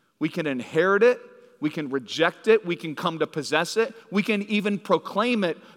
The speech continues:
but we don't establish it or usher it or build it. We're not the architects of it. The mission of God and the mission of the church aren't co-equal.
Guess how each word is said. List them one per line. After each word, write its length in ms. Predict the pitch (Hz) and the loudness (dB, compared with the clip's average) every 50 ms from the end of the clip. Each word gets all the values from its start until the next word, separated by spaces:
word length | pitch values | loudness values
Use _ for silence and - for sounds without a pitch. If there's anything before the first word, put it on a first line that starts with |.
| _ | _
but 200 | - 202 185 170 | 0 0 0 0
we 200 | 165 196 220 220 | 0 0 0 0
don't 380 | 202 151 214 196 196 202 196 170 | 2 2 2 0 0 0 0 -2
establish 840 | 165 - - - - - 190 185 190 196 175 175 170 160 156 - - | -2 -2 -4 -8 -4 0 0 2 2 0 0 -2 -2 -2 -2 -2 -4
it 160 | 139 127 - - | -4 -4 -4 -2
or 260 | - 151 156 156 151 - | 0 2 2 2 2 0
usher 400 | 180 202 190 - - 170 165 147 - | -2 -2 -2 -4 -4 -4 -4 -2 0
it 180 | 147 139 120 - - | 0 -2 -2 -2 -2
or 160 | - 165 170 165 | 0 0 0 0
build 420 | 139 117 - 185 190 196 185 165 | -2 -2 0 2 2 2 2 0
it. 160 | 160 135 113 | 0 0 0
We're 120 | 131 151 156 | -2 0 2
not 240 | 170 175 175 - | 2 0 0 -2
the 100 | 196 185 - - | -8 -10 -2 0
architects 720 | 175 185 180 - 208 165 - - 170 139 - - - - | 2 2 2 0 -6 -10 -6 -6 -8 -8 -6 -8 -12 -10
of 260 | - 135 131 110 101 | -10 -10 -10 -10 -12
it. 340 | 92 87 _ - - - - _ _ _ _ _ _ _ _ _ _ _ _ _ _ _ _ _ _ _ _ _ _ _ _ _ _ _ _ _ _ _ _ _ _ - | -18 -20 _ -20 -20 -20 -20 _ _ _ _ _ _ _ _ _ _ _ _ _ _ _ _ _ _ _ _ _ _ _ _ _ _ _ _ _ _ _ _ _ _ -10
The 80 | - | -8
mission 420 | 135 135 135 143 147 - - 190 202 | -8 -6 -4 -4 -4 -6 -6 -8 -8
of 140 | 214 190 - | -10 -8 -6
God 480 | - 135 120 113 107 110 117 131 156 147 - - | -4 -4 -4 -4 -6 -6 -8 -10 -12 -16 -18 -14
and 160 | - 147 143 131 | -12 -10 -8 -8
the 40 | |
mission 300 | 123 127 127 123 - 147 | -8 -8 -8 -8 -10 -10
of 80 | 151 151 | -10 -10
the 120 | 160 165 | -10 -10
church 580 | 156 - - 143 120 120 117 - - - - - _ _ _ - | -10 -10 -10 -10 -10 -10 -10 -10 -10 -10 -10 -10 _ _ _ -8
aren't 320 | 135 139 139 - - - | -6 -6 -6 -8 -12 -18
co-equal. 720 | - - 139 127 123 - - 120 - - - 98 98 95 | -14 -10 -8 -8 -8 -8 -10 -12 -12 -14 -18 -18 -18 -20